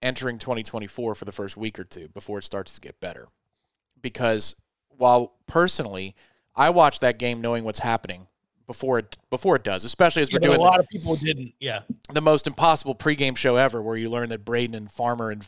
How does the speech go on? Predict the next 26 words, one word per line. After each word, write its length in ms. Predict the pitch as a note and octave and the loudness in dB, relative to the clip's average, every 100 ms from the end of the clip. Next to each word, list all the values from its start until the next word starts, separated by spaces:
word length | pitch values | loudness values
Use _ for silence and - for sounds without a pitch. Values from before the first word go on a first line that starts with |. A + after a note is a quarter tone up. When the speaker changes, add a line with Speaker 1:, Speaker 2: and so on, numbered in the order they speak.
| - | -14
Speaker 1:
and 160 | A#2 A2+ | -14 -10
Bethune 380 | A#2 - G3+ C#3+ | -8 -4 -4 -2
<laughs> 20 | |
aren't 280 | F#3 G3 - | -4 -4 -4
even 240 | - D#3+ | -4 -6
playing. 680 | - E3 - - - - B2+ - | -6 -8 -8 -10 -10 -10 -14 -4
Those. 380 | D#3 - - - - | -4 -4 -8 -6 2
Speaker 2:
I'm 120 | B3+ | 4
gonna 120 | F4+ E4+ | 4 0
go 140 | C#4 | 4
back 280 | A#3 A#3 A#3+ | 4 4 2
and 120 | F#3 | 0
watch 340 | E3 F3+ G3+ | 4 6 6
our 100 | A3 | 4
pregame 420 | G3 A3+ A3 A3 F#3+ | 2 0 0 0 0
show, 260 | A3+ G#3+ | 4 4
'cause 180 | A3 D#3+ | 2 -2
the 60 | F3 | 2
look 240 | A3+ B3+ | 2 2
on 120 | C4+ | 0
my 160 | G3+ G3 | 2 0
face 320 | G3 G3+ G3 | -2 -2 -4
when 120 | F3 | -4
that 180 | F3 E3+ | -4 -2
popped 380 | G3+ G3 - F#3 | 2 2 2 0
up 320 | F#3 - | 0 -2